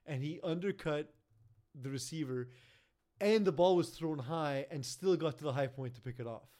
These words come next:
Like, there was not a way he could get to that ball and got there. So I was really impressed by that. But I might cut him because of that reason.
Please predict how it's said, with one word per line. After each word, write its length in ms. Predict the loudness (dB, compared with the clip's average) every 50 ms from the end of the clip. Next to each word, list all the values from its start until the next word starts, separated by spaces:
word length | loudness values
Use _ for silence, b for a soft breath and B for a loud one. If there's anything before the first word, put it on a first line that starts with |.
| _ _ _ _ _ _ _ _ _ _ _ _
Like, 200 | -4 -4 -4 -4 -6 _ _ _ _ _ _ _ _ _ _ _ _ _ _ _ -2
there 100 | 2 2
was 140 | 2 4
not 160 | 6 6 8 8
a 40 | 8
way 440 | 8 8 10 10 8 8 4 0 -6 -14 _ _ _ _ _ _ _ _ -20
he 200 | -16 -12 -10 -8 -6
could 120 | -2 0
get 140 | 0 0 0
to 100 | 2 2
that 80 | 2 2
ball 200 | 4 4 4 4 2
and 80 | 2
got 180 | 0 0 0 0
there. 80 | -2 -4
So 180 | -4 -4 -4 -4 -2
I 80 | 0
was 160 | 0 0 0 0
really 140 | -2 -4
impressed 300 | -2 -2 0 -2 -2 0
by 120 | 0 0 2
that. 220 | 2 2 0 0 b b b b b _ 6
But 100 | 8 8
I 40 |
might 200 | 10 10 10 10
cut 200 | 10 8 6 6
him 120 | 6 6 4
because 240 | 2 2 4 4 4
of 60 | 4
that 240 | 4 4 4 2 2
reason. 380 | 2 2 4 2 2 -2 -4